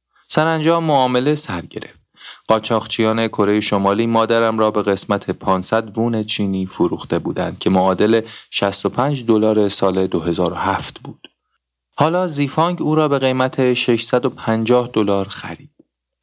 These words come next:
قیمت اصلی من برابر با دویست و شصت دلار بود، ولی به زیفانگ به قیمت یک هزار و پانصد وون،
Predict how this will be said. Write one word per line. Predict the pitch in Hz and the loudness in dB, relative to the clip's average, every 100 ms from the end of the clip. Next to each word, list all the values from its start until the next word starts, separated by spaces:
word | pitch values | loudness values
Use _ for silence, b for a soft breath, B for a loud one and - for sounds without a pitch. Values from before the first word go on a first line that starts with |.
| - | 0
قیمت | 110 117 123 | 2 2 0
اصلی | 107 101 110 107 | 0 -2 -2 0
من | 131 135 B B - | 0 -2 B B -2
برابر | 113 120 123 135 143 | 0 2 2 0 0
با | 127 120 | 0 0
دویست | 113 113 123 - 131 | -2 -2 -4 -2 0
و | |
شصت | 117 - 107 92 - - | 0 0 -2 -2 -6 -2
دلار | 85 90 | -2 -2
بود، | 92 - - | -2 -4 0
ولی | 156 165 | 0 0
به | 147 135 | 0 0
زیفانگ | 127 127 123 139 143 127 | 0 0 0 0 0 -2
به | 120 | 0
قیمت | 113 113 117 113 | 0 0 0 0
یک | 107 131 135 | 2 2 0
هزار | 113 104 113 | 0 2 2
و | 107 | 2
پانصد | 107 95 92 - 135 127 | 0 -2 0 0 -2 0
وون، | 131 127 | -2 -2